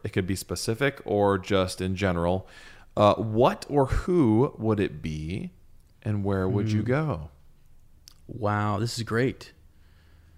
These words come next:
Speaker 2: This is
Speaker 1: Doesn't have to be a
Speaker 2: great.
Speaker 1: place in Middle-earth. It could be somewhere in Earth, Earth.
Speaker 2: Do you know? Hmm. I actually really do like Bill. I know he's right there, and it's an
Speaker 1: <laughs> Oh,
Speaker 2: easy to
Speaker 1: that'd
Speaker 2: go
Speaker 1: be
Speaker 2: to.
Speaker 1: awesome.
Speaker 2: I'm s-, I know, I know it's, it's
Speaker 1: Yeah.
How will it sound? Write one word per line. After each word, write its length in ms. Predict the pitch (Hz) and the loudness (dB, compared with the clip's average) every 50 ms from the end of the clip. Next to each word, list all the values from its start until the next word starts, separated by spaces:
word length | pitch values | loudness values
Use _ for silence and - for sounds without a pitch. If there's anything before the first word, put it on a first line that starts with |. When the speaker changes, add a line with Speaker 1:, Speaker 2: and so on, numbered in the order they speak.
| - - - - - - _ _ | -20 -20 -20 -20 -20 -20 _ _
Speaker 2:
This 180 | - 107 104 - | -4 -4 -4 -2
is 40 | - | 0
Speaker 1:
Doesn't 120 | 113 143 151 | 2 4 4
have 80 | 151 143 | 4 4
to 60 | - | 4
be 80 | 139 135 | 2 2
a 40 | 117 | 4
Speaker 2:
great. 60 | - | 4
Speaker 1:
place 220 | - 127 123 - | 4 2 2 2
in 60 | 120 117 | 0 2
Middle-earth. 420 | 117 113 110 107 101 101 98 - | 2 4 6 6 6 4 4 0
It 40 | 101 | -4
could 120 | 101 101 | -4 -2
be 120 | 92 98 98 | -2 -2 -2
somewhere 560 | - - 101 98 98 98 95 95 95 95 98 - - - - - - - - - - - - - - - - - - - - - - - | -2 -2 -2 0 2 2 2 0 0 -2 -6 -12 -20 -20 -20 -20 -20 -20 -20 -20 -20 -20 -20 -20 -20 -20 -20 -20 -20 -20 -20 -20 -10 -4
in 240 | 107 107 98 92 92 | 0 0 0 2 2
Earth, 380 | 92 98 95 90 90 - - - | 4 4 4 4 2 0 -4 -2
Earth. 400 | - 85 82 80 85 - - - - - - - - - - - - - - - - - - - - - - - - - - | -2 0 0 0 -2 -6 -10 -20 -20 -20 -20 -20 -20 -20 -20 -20 -20 -20 -20 -20 -20 -20 -20 -20 -20 -20 -20 -20 -20 -16 -6
Speaker 2:
Do 80 | - | 0
you 120 | 120 135 151 | 2 2 4
know? 400 | 180 185 190 185 190 190 180 170 - - - - - - - | 4 4 2 2 2 2 0 0 -4 -14 -20 -20 -20 -10 -2
Hmm. 260 | 127 123 117 107 101 98 - - - - - _ _ _ _ - - - - _ _ - - _ _ _ - _ - - - | 0 2 2 2 0 -2 -6 -14 -20 -20 -20 _ _ _ _ -20 -20 -20 -20 _ _ -20 -20 _ _ _ -20 _ -20 -4 0
I 120 | 113 117 | 2 4
actually 280 | 127 147 - - 135 117 | 4 2 2 0 0 0
really 380 | 104 104 110 117 120 120 117 | 0 2 4 6 6 6 4
do 400 | 110 110 113 113 110 107 104 104 - - _ _ _ _ - - | 4 4 2 4 4 2 0 -2 -6 -12 _ _ _ _ -18 -6
like 320 | - 107 104 104 - - - | 0 2 2 2 2 0 0
Bill. 260 | 104 104 101 107 - | 2 4 4 2 2
I 80 | - 110 | 2 4
know 140 | 113 117 113 | 6 6 6
he's 360 | 104 - - 110 107 104 101 | 6 4 0 -2 -2 0 2
right 180 | 110 107 104 - | 2 2 2 2
there, 120 | 110 107 | 2 2
and 80 | 104 101 | 2 0
it's 120 | - - | -2 -2
an 80 | 104 - | -4 -2
Speaker 1:
<laughs> 20 | |
Oh, 100 | 110 104 | 2 2
Speaker 2:
easy 160 | 156 - 113 110 | 2 2 2 0
to 100 | 90 - | 2 4
Speaker 1:
that'd 80 | 131 165 | 4 4
Speaker 2:
go 200 | 98 101 101 87 | 4 4 2 2
Speaker 1:
be 60 | 85 | 2
Speaker 2:
to. 40 | 87 | 2
Speaker 1:
awesome. 300 | - - - 87 82 80 - | 0 -2 -4 -6 -8 -2 -2
Speaker 2:
I'm 100 | 123 131 | -2 0
s-, 100 | - - - | 0 -2 -2
I 80 | 151 | 0
know, 140 | 156 143 120 | 2 2 2
I 80 | 113 120 | 2 4
know 120 | 127 127 | 2 2
it's, 160 | 120 - - | 0 0 -4
it's 120 | - - - | -2 2 4
Speaker 1:
Yeah. 220 | 113 110 90 80 | 6 6 4 2